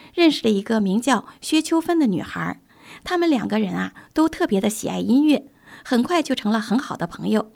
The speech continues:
这个女孩特别的细心，每天早上都会跑到林俊杰家门口，悄悄地给他送早餐。那份心意啊，谁都看得出来。后来这个女孩就鼓起勇气跟他告白，可是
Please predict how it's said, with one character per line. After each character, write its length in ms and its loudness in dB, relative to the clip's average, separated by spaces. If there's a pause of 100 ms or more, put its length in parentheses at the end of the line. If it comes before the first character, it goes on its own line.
(420)
这 120 2
个 60 6
女 140 8
孩 220 -2
特 220 -2
别 100 0
的 100 -2
细 200 -4
心， 340 0 (320)
每 100 4
天 200 4
早 180 -4
上 220 0 (220)
都 120 0
会 140 4
跑 200 -4
到 220 0
林 160 0
俊 180 2
杰 200 -6
家 160 -2
门 120 2
口， 220 -6 (380)
悄 180 -2
悄 220 -2
地 200 -2
给 120 -8
他 180 -6
送 180 0
早 180 -6
餐。 300 -4 (520)
那 100 2
份 160 0
心 320 6
意 100 4
啊， 160 -4
谁 200 -4
都 120 0
看 200 -4
得 80 -6
出 180 -4
来。 220 -4 (520)
后 160 4
来 160 2
这 120 -4
个 80 2
女 160 6
孩 200 -4
就 220 0
鼓 180 -4
起 180 -2
勇 180 -2
气 180 -4
跟 200 -4
他 120 -2
告 220 0
白， 300 -10 (520)
可 100 0
是 280 2